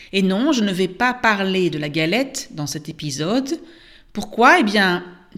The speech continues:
tout simplement parce que j'ai consacré tout un épisode, donc j'ai fait tout un épisode à ce sujet l'an dernier.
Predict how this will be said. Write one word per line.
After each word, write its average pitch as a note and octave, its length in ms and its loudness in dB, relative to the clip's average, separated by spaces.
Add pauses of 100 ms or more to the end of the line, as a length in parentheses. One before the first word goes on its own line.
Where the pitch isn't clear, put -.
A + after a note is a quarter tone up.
(220)
tout F4+ 140 0
simplement G3 720 0
parce G#3 240 -4
que F#3 120 -2
j'ai E3 160 0
consacré F#3+ 840 -6
tout E4+ 280 -2
un D4+ 140 2
épisode, F#3 720 -4 (100)
donc D#3+ 160 -8
j'ai D3+ 200 -2
fait F#3+ 400 -4 (480)
tout E4+ 160 -2
un B3 160 0
épisode F3+ 800 -4
à A3 100 -2
ce A3 160 -4
sujet D#3 800 -2
l'an F3+ 240 -2
dernier. D#3 760 -2